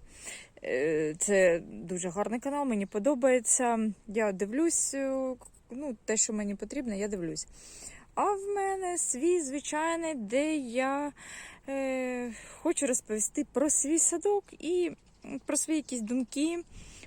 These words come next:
поспілкуватися, щось, е, м, від вас теж почерпнути нового. Ну і,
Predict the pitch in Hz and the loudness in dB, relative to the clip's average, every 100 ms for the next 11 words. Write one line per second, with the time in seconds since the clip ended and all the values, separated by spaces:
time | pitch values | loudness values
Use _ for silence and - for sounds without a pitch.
0 | - 349 - 302 254 233 277 254 254 240 | -6 -4 0 0 0 2 2 2 0 2
1 | 240 - 320 294 - - 269 254 247 240 | 0 2 2 2 2 2 2 0 -2 -4
2 | - - - - 226 226 220 214 214 208 | -10 -16 -16 -10 -4 -2 -2 -2 -2 -4
3 | 202 202 233 196 226 220 - - - - | -4 -2 -2 2 4 4 2 0 -2 -8
4 | - 226 220 214 - - - 214 - 220 | -2 4 4 6 6 4 2 -2 -2 -2
5 | - 220 214 214 202 196 202 220 185 190 | -2 -2 0 0 2 2 2 0 0 0
6 | 185 165 170 175 - - - - - - | 0 0 -2 -2 -8 -20 -20 -20 -18 -6
7 | 214 302 415 330 302 247 | -4 0 0 2 2 0